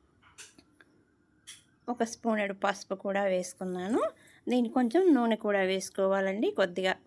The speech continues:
పావు టీ స్పూన్ అంతా నూనె పోసుకున్నాను. ఇదంతా ఒకసారి కలుపుకొని,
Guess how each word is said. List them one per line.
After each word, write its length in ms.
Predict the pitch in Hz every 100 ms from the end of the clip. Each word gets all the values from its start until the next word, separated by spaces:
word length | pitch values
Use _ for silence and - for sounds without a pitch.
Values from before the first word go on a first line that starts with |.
| _ -
పావు 260 | 233 208 196
టీ 80 | 202 -
స్పూన్ 260 | - 214 202
అంతా 160 | 220 349
నూనె 180 | 226 196 190
పోసుకున్నాను. 640 | 175 - - 165 160 156 151 _ - - _ -
ఇదంతా 340 | 240 226 233 294 247
ఒకసారి 420 | 196 - 214 196 196
కలుపుకొని, 520 | 185 180 _ 190 226